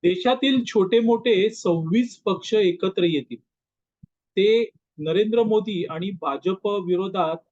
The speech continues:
आघाडी स्थापन करून किमान लोकसभा निवडणूक एकत्र लढतील, अशी इच्छा, अपेक्षा देशातील काही कथित बुद्धिवंत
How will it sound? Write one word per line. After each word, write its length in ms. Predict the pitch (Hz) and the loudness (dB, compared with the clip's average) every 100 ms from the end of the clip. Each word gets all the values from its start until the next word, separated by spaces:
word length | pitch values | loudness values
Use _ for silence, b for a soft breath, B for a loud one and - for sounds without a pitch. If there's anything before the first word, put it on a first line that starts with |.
| - | -10
आघाडी 380 | 143 170 196 233 | -6 -2 -2 -4
स्थापन 480 | - 196 190 190 | -6 -8 -6 -6
करून 300 | 190 196 156 160 _ _ _ _ _ _ - | -4 -2 -2 -6 _ _ _ _ _ _ -4
किमान 360 | 220 269 285 214 | 0 2 2 2
लोकसभा 480 | 220 - 254 254 | 0 0 -4 -2
निवडणूक 560 | 240 233 233 220 226 226 | -2 0 0 0 -4 -4
एकत्र 440 | 185 180 214 208 | -8 -8 -8 -6
लढतील, 480 | 208 196 180 190 143 139 _ _ | -6 -6 -6 -8 -8 -12 _ _
अशी 340 | 156 165 226 214 | -10 -6 -8 -6
इच्छा, 400 | 185 - - 208 | -8 -8 -4 -2
अपेक्षा 500 | 175 - 190 - 160 120 _ _ _ _ _ _ - | -2 -2 -4 -4 -8 -8 _ _ _ _ _ _ -6
देशातील 520 | 165 170 226 226 247 233 | -2 0 0 0 -4 -4
काही 320 | 208 180 220 214 - _ _ _ _ _ - | -2 -2 -2 -8 -14 _ _ _ _ _ -6
कथित 340 | 170 233 190 | -4 -4 -6
बुद्धिवंत 640 | 175 185 208 208 208 196 | -6 -8 -4 -2 -2 0